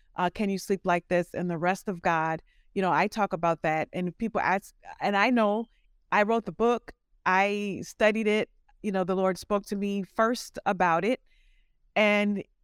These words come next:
even now, I'm still walking out those principles. You know, I ask you the questions, "How are you integrating it?"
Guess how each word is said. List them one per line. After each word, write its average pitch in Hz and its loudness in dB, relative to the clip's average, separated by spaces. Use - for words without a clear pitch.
even 240 2
now, 233 2
I'm 202 2
still 220 0
walking 202 0
out 180 0
those 170 -4
principles. 180 -4
You 185 -2
know, 180 0
I 180 2
ask 196 -2
you 233 0
the 220 0
questions, 175 -4
"How 190 2
are 190 4
you 185 0
integrating 180 -2
it?" 156 -4